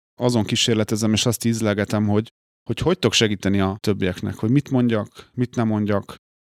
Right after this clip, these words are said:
Muszáj figyelnem magamra, hogy ne legyen bennem egy ilyen erőszak olyan értelemben, hogy,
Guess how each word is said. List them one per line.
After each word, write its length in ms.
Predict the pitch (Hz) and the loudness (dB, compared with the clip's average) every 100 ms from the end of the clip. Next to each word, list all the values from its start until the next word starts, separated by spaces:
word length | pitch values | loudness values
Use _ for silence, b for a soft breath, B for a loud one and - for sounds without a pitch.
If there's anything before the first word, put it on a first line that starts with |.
| 120 | -4
Muszáj 300 | 123 123 107 | 0 0 0
figyelnem 420 | 120 113 104 107 | 2 2 2 2
magamra, 380 | 104 104 101 101 | 2 2 2 2
hogy 120 | 104 | 2
ne 120 | 107 | 2
legyen 280 | 104 104 104 | 2 2 0
bennem 300 | 104 104 104 | 0 0 -2
egy 140 | 101 | -4
ilyen 260 | 98 98 101 | -4 -6 -4
erőszak 640 | 117 110 107 - 104 - - | -4 -2 0 0 0 -2 -4
olyan 200 | 113 104 | 0 2
értelemben, 500 | 101 - 101 104 104 | 0 0 -2 -2 -2
hogy, 260 | 104 113 | -4 -6